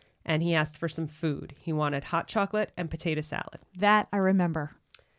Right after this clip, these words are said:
Speaker 1: He said, "I'm not gonna hurt anyone at this point. I get very mean when I'm hungry."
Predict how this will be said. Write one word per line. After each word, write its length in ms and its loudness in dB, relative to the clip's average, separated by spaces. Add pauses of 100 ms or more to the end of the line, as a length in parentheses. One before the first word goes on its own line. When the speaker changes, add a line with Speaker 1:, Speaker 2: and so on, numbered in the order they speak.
(220)
Speaker 1:
He 160 0
said, 640 8
"I'm 220 4
not 200 6
gonna 140 4
hurt 260 2
anyone 340 2
at 120 -2
this 160 -4
point. 500 -2 (420)
I 100 4
get 180 2
very 260 4
mean 280 2
when 120 0
I'm 120 0
hungry." 420 -4